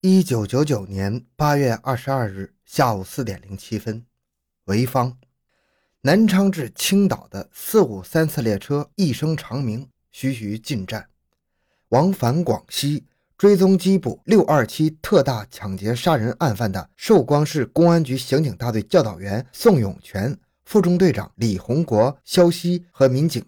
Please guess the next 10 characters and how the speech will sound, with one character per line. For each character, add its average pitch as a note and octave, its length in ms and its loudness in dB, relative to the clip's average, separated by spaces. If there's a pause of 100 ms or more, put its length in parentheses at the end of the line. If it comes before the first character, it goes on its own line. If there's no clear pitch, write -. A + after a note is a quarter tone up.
(100)
国 C3 180 4
明 D3+ 220 2
辉、 F3 400 2
吴 C#3+ 120 4
永 G#3+ 240 4
堂 B2 320 -4 (100)
一 C#3+ 120 2
行 A2+ 180 -2
五 A2 140 0
人 F#2+ 260 -12